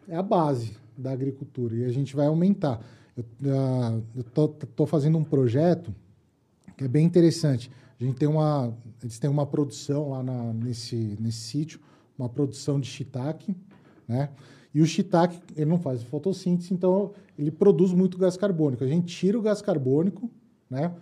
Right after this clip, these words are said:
Tem exaustores pra tirar o gás carbônico. E a,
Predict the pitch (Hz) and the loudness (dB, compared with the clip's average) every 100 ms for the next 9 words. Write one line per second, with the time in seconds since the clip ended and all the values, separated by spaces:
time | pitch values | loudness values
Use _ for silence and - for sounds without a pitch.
0 | - - 139 139 131 135 147 139 - 135 | -14 -4 0 0 0 2 2 0 0 0
1 | 175 175 160 - 131 135 131 123 - 123 | 0 -2 -6 -4 -4 -4 -4 -6 -6 -6
2 | 117 139 180 - - - _ _ _ 143 | -4 -2 -4 -8 -20 -20 _ _ _ -2
3 | 143 151 | 2 6